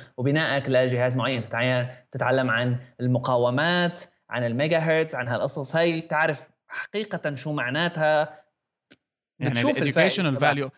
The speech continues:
Speaker 2: مزبوط هذا الحكي. هو يعني حقيقة،
Speaker 1: ف-،
Speaker 2: إيه.
Speaker 1: بس،
Speaker 2: إيه.
Speaker 1: بس التركيز على موضوع إنه هذا أسهل، أنا بحسه مشكلة، لأنه ما له أسهل.
Speaker 2: هو
Speaker 1: يعني
Speaker 2: ماركتينج.
Speaker 1: دايما هو بس ماركتينج، بس ما له أسهل. يعني هلأ الأم-، ال-، ال-، الأيسر بي سي هذا الموديولر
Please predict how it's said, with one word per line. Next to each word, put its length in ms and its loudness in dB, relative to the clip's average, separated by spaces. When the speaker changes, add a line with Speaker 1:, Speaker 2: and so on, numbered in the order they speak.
Speaker 2:
مزبوط 340 -4
هذا 180 -2
الحكي. 320 -4
هو 240 2
يعني 180 0
حقيقة، 520 2
Speaker 1:
ف-، 80 -12
Speaker 2:
إيه. 240 -4
Speaker 1:
بس، 140 -4
Speaker 2:
إيه. 60 -2
Speaker 1:
بس 160 -2
التركيز 400 -2
على 200 2
موضوع 640 0
إنه 180 -4
هذا 420 -2
أسهل، 380 -2
أنا 240 -2
بحسه 720 0
مشكلة، 460 -2
لأنه 340 0
ما 260 0
له 220 0
أسهل. 280 -4
Speaker 2:
هو 80 -4
Speaker 1:
يعني 60 2
Speaker 2:
ماركتينج. 480 2
Speaker 1:
دايما 280 0
هو 180 2
بس 360 -2
ماركتينج، 500 -2
بس 140 -6
ما 120 2
له 180 2
أسهل. 400 -2
يعني 480 -4
هلأ 280 2
الأم-، 320 -2
ال-، 160 -2
ال-، 260 -4
الأيسر 400 -2
بي 140 -4
سي 220 -2
هذا 200 0
الموديولر 580 0